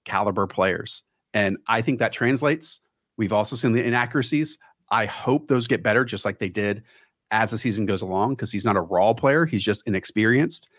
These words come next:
I simply, for the trajectory of his career, don't think he's going to fail because of his wicked pocket movement. Um, as you said, there's gonna be games where you just can't watch,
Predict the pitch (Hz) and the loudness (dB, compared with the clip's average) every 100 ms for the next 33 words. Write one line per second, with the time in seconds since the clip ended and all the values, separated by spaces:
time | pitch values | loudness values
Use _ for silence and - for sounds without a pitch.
0 | _ _ - 104 127 117 - - 143 143 | _ _ -2 0 2 0 -4 0 0 2
1 | 165 170 - 107 104 - 104 113 113 117 | 0 0 0 0 0 -4 -12 -10 -4 -4
2 | 120 117 117 101 - 95 104 147 180 - | -2 -2 -2 -4 -4 0 2 2 -2 -8
3 | _ - 113 - 113 117 120 104 98 98 | _ -2 0 0 -2 0 2 2 2 -2
4 | - 98 120 139 120 107 101 90 101 87 | 0 2 4 2 2 0 0 -2 -2 -4
5 | - 95 107 117 117 120 120 - - - | -6 -4 0 2 2 0 -2 -16 -10 -2
6 | 101 - 120 143 139 185 202 - _ _ | -2 0 -2 0 0 -2 -4 -16 _ _
7 | - 104 98 95 - _ _ _ - 117 | -4 0 2 0 -6 _ _ _ -2 0
8 | 123 165 123 127 113 135 156 127 147 135 | 2 0 0 0 0 0 2 2 2 2
9 | 113 113 113 - 120 117 123 165 - - | 0 0 -2 0 0 2 0 0 -4 -8